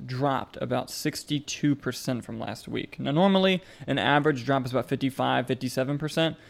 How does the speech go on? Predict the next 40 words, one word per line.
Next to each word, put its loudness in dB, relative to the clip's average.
So -4
sixty-two 0
isn't 2
too 2
much 0
of -2
a -2
drop. 0
That's -2
like, 4
"Oh 6
man, 2
this 0
is -6
bad." 0
And, 4
and 6
it's -2
made 2
plenty 2
of 4
money 2
in 0
domestically 0
already, 4
and 0
it's -6
gonna 2
open 2
up 2
after -2
the -2
World 0
Cup 0
overseas 0
and -2
make -2
more 0
money. 0
But 4